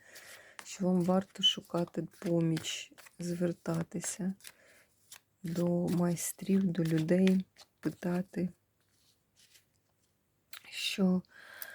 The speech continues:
е, ваша, е, карма, доля бути щасливими, і у вас має бути партнер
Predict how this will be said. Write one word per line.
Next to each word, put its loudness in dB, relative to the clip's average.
е, 4
ваша, 0
е, 2
карма, 2
доля 6
бути 0
щасливими, 2
і 0
у 0
вас 4
має 2
бути 0
партнер 2